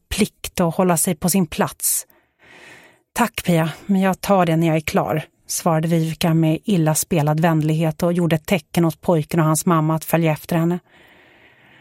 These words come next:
Hon kände Pias blick i ryggen när de gick till mätstationen vid väggen.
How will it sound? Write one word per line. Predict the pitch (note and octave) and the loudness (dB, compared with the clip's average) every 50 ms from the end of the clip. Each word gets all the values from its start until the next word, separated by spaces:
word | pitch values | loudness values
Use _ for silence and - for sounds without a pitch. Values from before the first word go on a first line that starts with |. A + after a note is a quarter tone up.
| _ _ | _ _
Hon | _ - G#3+ G#3 | _ 0 2 2
kände | - - B3+ A3+ F#3+ F3+ F3+ G#3 | 2 2 2 2 2 2 0 -2
Pias | - - - G#3+ F#3+ D#3+ D#3+ D#3+ - - | -6 -2 -2 0 0 0 0 -2 -2 -2
blick | - D#3+ F#3 - - _ - G#3 | 0 0 0 0 -2 _ -2 0
i | G3 | 2
ryggen | F3+ F3 E3+ E3 E3 G3 F#3 F3+ | 2 0 0 0 0 0 0 2
när | F3+ F3 | 2 2
de | E3 E3+ F3 | 2 2 2
gick | F3 F#3+ - - - | 2 0 -4 -6 -6
till | - F#3 | -2 0
mätstationen | F#3+ F#3 E3 D3+ - - - F3+ - - G3 F3+ E3+ E3 E3 E3 | 2 2 2 0 -2 -2 -2 -4 -2 0 0 0 2 2 2 2
vid | E3 F3 D#3+ | 2 2 0
väggen. | E3+ E3+ F3 - - F3+ F#3 | 0 -2 -2 -4 -4 -6 -6